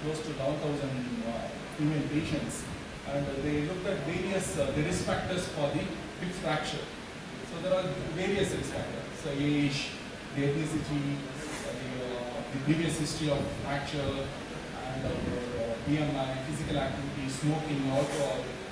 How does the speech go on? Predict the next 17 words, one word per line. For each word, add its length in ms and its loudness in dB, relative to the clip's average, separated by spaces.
and 120 0
of 160 -2
course 200 2
steroid 460 4
use. 240 -2
So 80 -4
if 160 -2
you 120 -2
see 200 0
this, 180 -2
the 240 0
diabetes 520 2
is 200 0
also 260 2
one 220 6
of 160 4
the 80 2